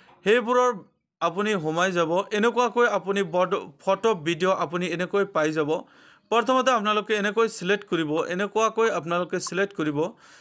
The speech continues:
ছিলেক্ট কৰাৰ পিছত ফ্ৰেণ্ডসকল, ইয়াত আপোনালোকে দেখিব পাৰিছে শ্বেয়াৰ অপশ্যন, এইটো অপশ্যনত আপুনি ক্লিক কৰিব। ফ্ৰেণ্ডসকল, যেতিয়া আপুনি ইয়াত ক্লিক কৰিব,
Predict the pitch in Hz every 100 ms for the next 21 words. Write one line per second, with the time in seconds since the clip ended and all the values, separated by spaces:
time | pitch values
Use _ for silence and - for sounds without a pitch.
0 | - _ - 233 247 269 269 269 240 214
1 | 214 214 226 226 233 247 208 220 233 233
2 | 240 226 240 190 190 220 220 214 190 208
3 | 185 180 175 - 226 233 190 - 185 196
4 | - 202 220 254 208 190 202 220 202 160
5 | 160 170 - 180 202 180 156 151 165 -
6 | _ - - - - - _ 220 240 254
7 | 262 180 180 214 202 226 214 190 208 -
8 | 208 220 - 233 196